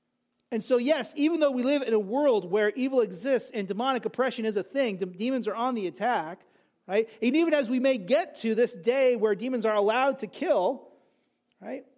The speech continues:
Again, there's scholarly debate about whether or not that's already happening now, if it's gonna be right at the end. I think it's more likely at the end. But one way or another,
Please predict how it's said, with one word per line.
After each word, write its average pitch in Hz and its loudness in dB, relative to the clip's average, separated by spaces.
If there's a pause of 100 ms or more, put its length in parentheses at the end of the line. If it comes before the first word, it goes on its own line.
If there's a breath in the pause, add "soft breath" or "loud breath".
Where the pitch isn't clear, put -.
(120)
Again, 202 -4
there's 196 -4
scholarly 202 2
debate 190 0
about 180 -2
whether 185 0
or 180 -4
not 185 -4
that's 175 -6
already 190 0
happening 185 -2
now, 180 -4
if 165 -6
it's - -18
gonna 190 -10
be 175 -8
right 175 0
at 160 -12
the 165 -10
end. 180 -6
I 175 -6
think 175 -10
it's - -12
more 185 -4
likely 180 -4
at 160 -6
the 180 -8
end. 214 -2
But 185 -2
one 233 -2
way 226 4
or 202 2
another, 185 0